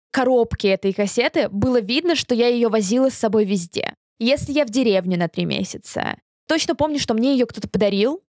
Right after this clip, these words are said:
потому что нам не нужно было сдавать эту кассету в видеопрокат обратно. Мне безумно нравилось, как она выглядела, такая темно-синяя. Я настолько часто в детстве пересматривала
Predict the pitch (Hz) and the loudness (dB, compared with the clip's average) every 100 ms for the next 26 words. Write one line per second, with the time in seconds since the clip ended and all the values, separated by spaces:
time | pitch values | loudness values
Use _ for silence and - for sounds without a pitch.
0 | - - 233 247 247 226 233 233 247 247 | -4 0 0 0 0 0 0 2 2 2
1 | 220 220 214 190 226 214 208 202 202 208 | 0 0 0 2 0 0 -2 -4 -2 -2
2 | 214 214 196 185 202 208 196 208 208 202 | 2 0 0 0 2 2 0 -2 -2 -2
3 | 202 208 233 - 262 190 196 _ _ - | -2 0 -2 -2 -2 -2 -4 _ _ -2
4 | 240 220 254 220 285 277 247 240 240 226 | 0 2 0 0 0 0 2 2 2 2
5 | 220 - 233 233 220 196 247 285 381 294 | 0 -2 -4 -2 -2 -2 -2 2 2 4
6 | 269 233 226 233 220 - - 294 247 240 | 2 2 0 0 0 -4 -2 -2 0 -4
7 | - 254 247 220 196 180 170 175 _ _ | -4 -2 2 4 4 2 -2 -8 _ _
8 | - 208 247 240 247 - _ _ _ 240 | -6 0 2 4 2 -2 _ _ _ -2
9 | 254 - 285 285 262 - - 254 240 - | -2 0 0 0 -2 -2 0 2 0 -2
10 | - 214 190 220 226 - 190 214 196 - | -2 -2 0 0 -2 -6 -6 -4 -4 -2
11 | 220 294 - 403 285 220 190 - | 0 0 2 2 2 2 0 -2